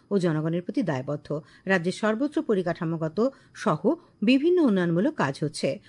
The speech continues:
অনুষ্ঠানে বক্তব্য রাখেন ওবিসি কল্যাণমন্ত্রী শান্তনা চাকমা, বিধায়ক ভগবান চন্দ্র দাস, জেলা শাসক তমাল মজুমদার প্রমুখ।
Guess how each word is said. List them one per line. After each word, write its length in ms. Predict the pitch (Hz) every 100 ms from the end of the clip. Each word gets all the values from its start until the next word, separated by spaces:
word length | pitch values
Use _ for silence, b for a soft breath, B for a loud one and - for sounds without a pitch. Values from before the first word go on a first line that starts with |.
| b
অনুষ্ঠানে 380 | 240 311 - 359
বক্তব্য 400 | 269 220 - 247
রাখেন 280 | 262 254 247
ওবিসি 360 | 202 214 254 269
কল্যাণমন্ত্রী 600 | 208 170 170 175 170 180
শান্তনা 420 | 151 139 147 160
চাকমা, 400 | 180 180 247 349 B B
বিধায়ক 180 | 202 233 311
ভগবান 400 | 233 185 165 170
চন্দ্র 300 | 165 160 160
দাস, 240 | 156 233 - b b
জেলা 260 | 185 247 320
শাসক 300 | 320 302 294
তমাল 260 | - 160 156
মজুমদার 400 | 160 160 160 160
প্রমুখ। 360 | 165 226 135